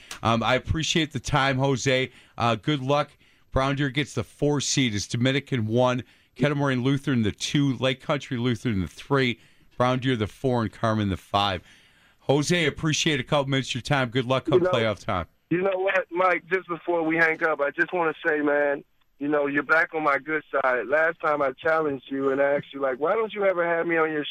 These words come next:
Speaker 2: show?" I think I've been on your show more this year
Speaker 1: <laughs>
Speaker 2: than I've ever been on. So I appreciate that, man. It lets me know that you are actually listening to me, and I, I truly appreciate that.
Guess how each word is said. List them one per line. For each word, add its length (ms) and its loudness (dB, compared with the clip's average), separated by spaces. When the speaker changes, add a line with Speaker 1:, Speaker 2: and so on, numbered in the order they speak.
Speaker 2:
show?" 200 2
I 100 2
think 180 -2
I've 180 -2
been 200 2
on 260 0
your 140 0
show 200 0
more 420 0
this 200 -2
year 360 0
Speaker 1:
<laughs> 180 -12
Speaker 2:
than 120 4
I've 220 -2
ever 340 -2
been 240 2
on. 280 0
So 80 -6
I 240 0
appreciate 680 0
that, 200 0
man. 200 2
It 100 0
lets 240 -2
me 120 0
know 200 2
that 160 -4
you 120 0
are 80 0
actually 500 0
listening 540 -2
to 120 0
me, 160 0
and 100 2
I, 280 2
I 40 -4
truly 260 -2
appreciate 640 -4
that. 220 -2